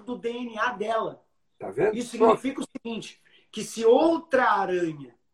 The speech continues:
Speaker 1: andar na teia dessa aranha, a outra aranha pode ficar presa.
Speaker 2: Fica presa.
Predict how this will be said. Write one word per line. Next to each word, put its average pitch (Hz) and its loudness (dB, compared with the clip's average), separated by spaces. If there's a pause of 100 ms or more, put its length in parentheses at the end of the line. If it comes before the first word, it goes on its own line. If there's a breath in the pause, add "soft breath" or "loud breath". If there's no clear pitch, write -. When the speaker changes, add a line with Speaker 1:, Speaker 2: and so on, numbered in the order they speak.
(120)
Speaker 1:
andar 208 -4
na 185 -6
teia 180 -2
dessa 240 -4
aranha, 202 -6 (260)
a 208 2
outra 254 -4
aranha 226 -8
pode 226 -12
ficar 220 -10
presa. 175 -8 (120)
Speaker 2:
Fica 151 -8
presa. 147 -2